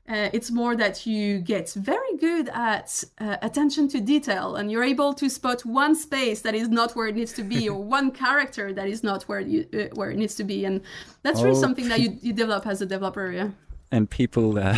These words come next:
Speaker 2: <laughs> as a product person, <laughs> my, uh, my developers are constantly correcting my spelling, and bless them, I am becoming better grammatically as a result. <laughs>
Speaker 1: But, but I think that's something that you have to develop as a developer, because typos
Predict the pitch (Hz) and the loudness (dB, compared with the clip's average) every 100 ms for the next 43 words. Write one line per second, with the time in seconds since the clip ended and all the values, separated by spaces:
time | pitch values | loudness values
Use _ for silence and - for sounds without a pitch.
0 | - - 117 113 - 117 90 - 92 80 | 2 0 0 2 0 2 0 0 0 2
1 | - 87 104 - - - - 254 202 120 | 4 2 2 0 -2 -2 -4 -2 -2 2
2 | 117 107 104 101 101 98 104 110 110 110 | 2 4 4 4 4 2 2 2 2 2
3 | 113 110 104 90 104 - - 113 - 104 | 2 2 0 2 -2 -2 -2 -2 0 -2
4 | 85 87 - 98 92 95 87 87 - 87 | 0 0 2 2 2 2 2 2 2 0
5 | 80 78 101 104 156 - 98 71 82 101 | 2 0 0 2 2 2 2 0 0 0
6 | 98 95 95 98 90 85 87 82 78 80 | 2 2 2 4 4 4 2 2 -2 0
7 | 85 76 73 - - - - 78 78 78 | 0 2 0 -4 -8 -8 -4 -2 -2 -2
8 | - 214 - - - - - - - 381 | -2 -4 -6 -16 -20 -20 -20 -8 -6 -6
9 | 415 403 381 320 - 254 262 262 262 311 | -6 -4 -4 -4 -2 0 0 0 0 2
10 | 320 359 370 320 294 262 277 262 240 226 | 2 2 2 2 0 0 2 2 2 0
11 | - - - - 247 254 285 233 262 262 | -4 -18 -20 -10 0 2 2 2 0 0
12 | 214 214 202 185 196 196 190 180 180 190 | -2 -2 -2 -2 -2 -2 -2 -4 -4 -2
13 | 190 220 - 190 208 185 180 180 - 208 | -2 -4 -8 -8 -4 -2 -2 -6 -4 -2
14 | 208 208 190 180 - - | -2 -2 -2 -2 -6 -10